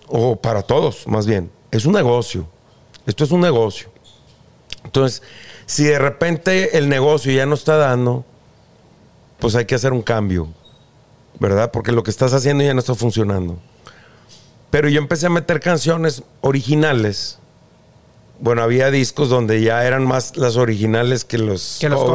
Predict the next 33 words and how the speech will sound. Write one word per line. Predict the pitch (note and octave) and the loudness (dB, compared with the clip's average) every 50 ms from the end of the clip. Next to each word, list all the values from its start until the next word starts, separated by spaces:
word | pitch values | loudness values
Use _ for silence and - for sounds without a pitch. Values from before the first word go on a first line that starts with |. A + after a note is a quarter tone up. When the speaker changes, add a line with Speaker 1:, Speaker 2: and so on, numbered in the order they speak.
| B2+ | 0
Speaker 2:
covers. | A#2+ D3 D3 - - - - - - - - - - - - - - - - - _ _ _ _ _ _ _ _ _ _ _ | 0 -2 -4 -6 -12 -14 -16 -20 -20 -20 -20 -20 -20 -20 -20 -20 -20 -20 -20 -20 _ _ _ _ _ _ _ _ _ _ _
Speaker 1:
Y, | - A#2+ A#2+ A#2 A2+ A2 A2 A2+ A#2 A#2 - | -4 -2 0 0 2 2 2 0 0 0 0
y | A2+ A#2 | 0 0
la | A2+ A2+ A#2 | 2 2 0
disquera | A2+ - - C3 B2 C3 | 0 -2 -2 -2 0 0
me | C3+ B2+ | 2 0
daba | A#2+ A2+ A2+ A#2 A2+ | 2 2 0 0 -2
chance. | - - C3 C3+ C#3+ B2+ - - G2 F2 E2 - - - - _ _ _ _ _ _ _ _ _ _ _ - | -2 -2 -2 0 0 -2 -2 -4 -8 -10 -14 -16 -20 -20 -20 _ _ _ _ _ _ _ _ _ _ _ -4
Pero | - C3 C3 B2 | -2 -2 0 0
sabíamos | - C3 C3+ C3+ C#3 D3 D3+ E3 F3 E3 D3+ - | 0 0 0 0 2 0 0 0 0 -2 -2 -2
que | - C#3 C3+ | -2 -2 0
iba | C3 C3 C#3 D3 C#3+ C3+ B2+ C#3 C3+ A2+ | 2 2 2 2 0 0 -2 -2 -2 -4
a | G#2 - | -4 -2
tronar. | - G#2+ G#2 G2+ G#2+ A2 G#2 F#2+ F2 F#2 F#2 - - - - - - - - _ _ - _ - - - - - - - - - - - - - - _ | -2 -4 -2 -2 -2 -2 -2 -4 -6 -8 -12 -18 -20 -20 -20 -20 -20 -20 -20 _ _ -20 _ -20 -20 -20 -20 -20 -20 -20 -20 -20 -20 -20 -20 -20 -16 _
O | - B2+ A#2+ | -6 -4 -2
sea, | A#2+ C#3 C#3 C#3 C#3 | -2 0 0 0 0
en | C#3+ C#3+ | 0 0
el | C#3 | 0
momento | C3 C3 C3 C3 C#3 D3+ D3+ C#3+ F3+ | 0 0 0 0 0 0 0 -2 -2
en | E3 | -2
que | C#3+ D3+ D#3 | -2 0 0
yo | D3 D3 | 2 2
ya | D3+ D#3+ D#3+ | 2 0 0
no | D#3+ D#3+ | 0 -2
fuera | - - D#3+ D3+ D#3+ | 0 0 0 2 2
el | D#3 | 2
vendedor | C#3 D3 C#3+ C3 B2+ B2 B2 B2+ C#3 | 0 0 2 2 2 2 2 2 2
de | C#3 D3 | 2 0
más | C3+ C#3 C#3 C3 | 0 0 0 0
de | D3+ | 0
millón | C#3+ C#3 B2 A#2 A#2 A#2+ C3 | 0 0 0 2 2 0 0
de | C#3 C3 | -2 -2
copias | - C#3 C3 - - B2+ A#2 A2+ - - - | -2 -4 -4 -2 -2 -2 -2 -2 -4 -8 -12